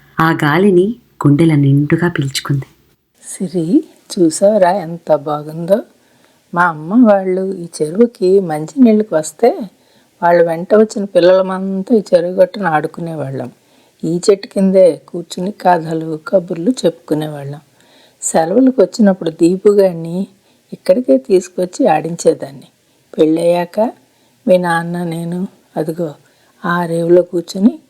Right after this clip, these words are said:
Speaker 2: కబుర్లు చెప్పుకునేవాళ్ళం. చిన్నప్పుడు నేను ఈ నీటిలో దిగి ఈత కొట్టేదాన్ని తెలుసా? ఇప్పుడు తగ్గిపోయే గాని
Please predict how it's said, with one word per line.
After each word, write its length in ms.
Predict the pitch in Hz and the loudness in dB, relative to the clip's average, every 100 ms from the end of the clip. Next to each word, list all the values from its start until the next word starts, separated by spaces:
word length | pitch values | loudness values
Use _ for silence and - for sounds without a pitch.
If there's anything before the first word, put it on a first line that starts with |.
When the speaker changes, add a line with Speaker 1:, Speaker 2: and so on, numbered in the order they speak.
| - | 0
Speaker 2:
కబుర్లు 300 | 170 160 156 160 | 0 0 -4 -6
చెప్పుకునేవాళ్ళం. 720 | 151 - 156 156 143 151 170 _ _ _ _ _ | -6 -8 -8 -8 -8 -12 -18 _ _ _ _ _
చిన్నప్పుడు 800 | - 175 190 233 240 180 165 175 - _ - | -4 0 2 0 0 0 0 -2 -10 _ -4
నేను 220 | 180 175 | -2 -2
ఈ 80 | 175 | -4
నీటిలో 440 | 170 175 175 190 | -4 -6 2 2
దిగి 360 | 185 165 190 247 - _ _ _ - | 2 0 -2 -4 -6 _ _ _ 2
ఈత 240 | 165 165 | 4 2
కొట్టేదాన్ని 580 | 180 185 190 190 196 180 | 0 0 2 2 2 0
తెలుసా? 540 | 180 165 - 185 220 254 _ _ _ _ _ - | -6 -6 -2 -2 -2 -6 _ _ _ _ _ -6
ఇప్పుడు 260 | 196 277 226 | -2 0 0
తగ్గిపోయే 720 | - 147 143 185 247 240 240 | 0 -4 -4 2 4 6 4
గాని 540 | 208 175 185 294 320 | 0 0 2 2 0